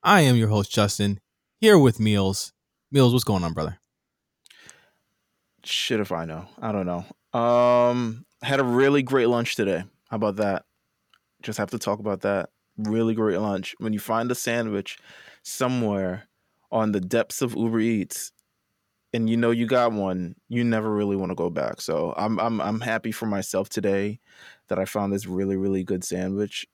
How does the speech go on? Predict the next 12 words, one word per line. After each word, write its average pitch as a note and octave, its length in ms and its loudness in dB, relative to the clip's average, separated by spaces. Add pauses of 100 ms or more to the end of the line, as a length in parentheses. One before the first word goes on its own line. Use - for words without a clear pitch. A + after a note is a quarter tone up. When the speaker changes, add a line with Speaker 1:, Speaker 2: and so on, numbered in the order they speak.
Speaker 2:
It G#2 140 -2
actually, F#2+ 800 -4 (440)
the A#2 80 -2
rest G#2+ 260 0
of A#2 60 -6
the A#2 40 -2
food A2+ 300 -4
today G2+ 300 0
is F2+ 140 -4
not E2+ 180 -8
gonna F#2+ 180 -6
compare. F#2+ 560 -6